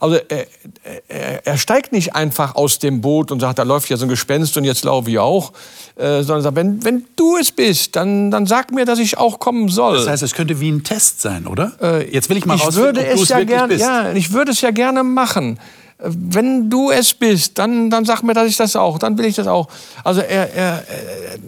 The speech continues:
Speaker 1: da ist schon so eine Abenteuerlust, ja, das würde ich schon sagen, das, das würde nicht jeder machen, ja.
Speaker 2: Ja.
Speaker 1: Das, das ist schon Petrus.
Speaker 2: Ja.
Speaker 1: Ähm, aber er, er, er steigt nicht einfach da so aus dem Wasser, sondern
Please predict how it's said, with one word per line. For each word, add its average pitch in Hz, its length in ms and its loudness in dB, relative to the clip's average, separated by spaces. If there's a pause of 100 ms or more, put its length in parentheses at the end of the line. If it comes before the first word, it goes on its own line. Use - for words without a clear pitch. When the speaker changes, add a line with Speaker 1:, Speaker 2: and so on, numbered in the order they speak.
(120)
Speaker 1:
da 170 80 -6
ist 240 220 -4
schon 226 200 2
so 170 80 2
eine 160 140 2
Abenteuerlust, 143 680 2
ja, 175 320 2
das 143 160 -2
würde 175 120 -2
ich 156 80 -2
schon 208 300 0
sagen, 147 160 0
das, 143 160 -2 (120)
das 135 300 -6
würde 190 160 0
nicht 180 180 0
jeder 160 220 2
machen, 147 380 -4
ja. 107 140 -4
Speaker 2:
Ja. 147 60 -6 (320)
Speaker 1:
Das, 127 220 -4
das 151 220 -2
ist 208 100 0
schon 143 240 0
Petrus. 113 640 -2 (200)
Speaker 2:
Ja. 101 180 -8 (260)
Speaker 1:
Ähm, 117 460 -2 (260)
aber 160 300 0
er, 175 420 -2
er, 160 380 -8
er 160 100 0
steigt 214 420 -2
nicht 175 240 -2
einfach 160 360 -2
da 147 200 -2
so 151 320 -2 (160)
aus 143 200 -2
dem 135 120 0
Wasser, 139 300 0
sondern 151 400 -2